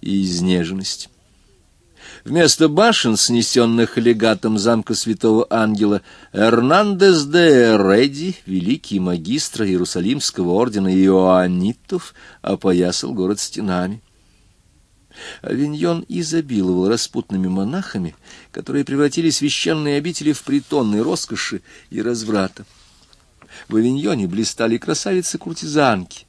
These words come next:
похищавшие бриллианты из тиары и украшавшие ими свои браслеты и ожерелья. Наконец, туда долетали отголоски Воклюза, звучали страстные мелодичные песни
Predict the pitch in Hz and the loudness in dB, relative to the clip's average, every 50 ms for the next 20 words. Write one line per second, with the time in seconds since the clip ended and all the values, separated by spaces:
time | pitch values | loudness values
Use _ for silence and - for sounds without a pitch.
0 | _ _ - 131 - - 139 - - - - 147 156 143 123 - - 131 123 110 | _ _ -12 -10 -6 -4 -4 -2 -2 -2 2 2 2 2 2 2 0 0 0 0
1 | 110 113 113 113 143 185 202 196 180 156 - - - 117 120 113 104 - - - | 0 0 2 2 4 4 4 2 2 -2 -6 -6 -4 -2 -2 -2 -2 -4 -6 -8
2 | - - - - - 131 135 139 135 131 123 110 107 107 98 - - - - - | -10 -10 -10 -6 -2 0 2 4 4 4 4 4 2 0 -2 -6 -10 -20 -20 -16
3 | - - 107 107 101 90 - 101 95 - - - 143 160 156 139 - - - 101 | -4 0 2 2 4 2 2 0 -2 -2 -2 0 0 0 0 -2 -4 -8 -8 -6
4 | 95 98 113 123 113 95 - - - 90 90 104 104 92 92 90 87 - - - | -4 -4 -4 -4 -6 -6 -8 -6 -4 -4 -2 -2 -2 -4 -4 -4 -4 -6 -8 -10
5 | - 80 87 127 147 - _ - 95 92 85 85 76 78 82 82 - - 85 78 | -8 -6 -6 -6 -6 -8 _ -12 -10 -8 -8 -8 -8 -8 -8 -6 -6 -6 -6 -8
6 | 135 127 - _ _ _ _ _ _ _ - 85 - 78 73 76 82 95 139 175 | -10 -16 -20 _ _ _ _ _ _ _ -12 -10 -10 -8 -8 -4 -2 -2 0 0
7 | 190 190 - - - - - - - - _ _ - 175 151 110 123 127 127 127 | -2 -4 -4 -6 -8 -8 -10 -14 -20 -20 _ _ -2 -2 0 2 2 0 0 0
8 | 156 82 151 - - 147 147 151 156 143 131 127 131 143 151 147 - - - - | -2 -4 -4 -4 -4 -4 -2 -2 -4 -4 -4 -2 0 0 0 0 -2 -4 -4 -6
9 | 160 151 _ _ _ _ _ _ _ _ _ _ _ _ _ _ _ - - - | -6 -6 _ _ _ _ _ _ _ _ _ _ _ _ _ _ _ -20 -20 -18
10 | - - 101 95 101 107 107 - - - 139 208 233 214 208 180 160 143 110 - | -10 -4 2 4 6 6 6 4 2 -4 -4 -4 -4 -4 -4 -4 -4 -4 -4 -6
11 | _ - 90 87 87 87 - - 92 85 85 82 - - - - 101 107 139 147 | _ -14 -10 -8 -8 -8 -6 -4 -4 -4 -2 -2 -2 -4 -4 -2 0 0 0 0
12 | - - - 107 95 87 82 82 80 78 90 120 131 - - - 90 82 - - | 0 -4 -4 -4 -6 -6 -4 -6 -6 -6 -6 -8 -8 -8 -8 -8 -8 -8 -6 -4
13 | 113 - - - - 98 82 | -4 -4 -4 -6 -8 -10 -10